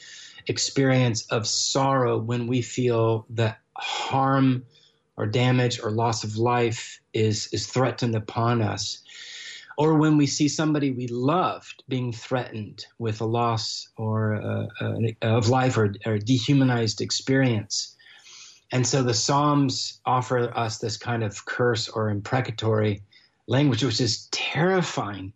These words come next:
And, and Bonhoeffer, the mid-century German, uh, theologian and martyr, said, "We ought not to pray these Psalms unless we have reckoned seriously with the cross of Jesus."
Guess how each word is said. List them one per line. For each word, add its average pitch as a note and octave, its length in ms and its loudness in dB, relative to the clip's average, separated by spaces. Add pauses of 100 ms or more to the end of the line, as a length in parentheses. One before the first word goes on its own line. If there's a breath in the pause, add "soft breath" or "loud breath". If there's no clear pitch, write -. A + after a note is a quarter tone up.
And, A#2 240 -4
and A#2 220 -2
Bonhoeffer, A2+ 840 0 (500 loud breath)
the G#2 180 0
mid-century A#2 640 0
German, A2 540 2 (540)
uh, G2+ 240 0
theologian A2+ 560 4
and G2+ 200 0
martyr, A2+ 420 2
said, A#2 200 -2
"We G#2+ 320 -2
ought E3 320 -2
not C#3 300 0
to B2 100 -2
pray C3 420 0
these B2 300 -2
Psalms A#2+ 420 0
unless A#2+ 440 0
we B2+ 140 2
have A2 220 2
reckoned A#2 520 0
seriously B2+ 680 0
with G#2 180 -2
the A2+ 60 -2
cross A2 400 -2
of F#2+ 160 -12
Jesus." A2 640 -4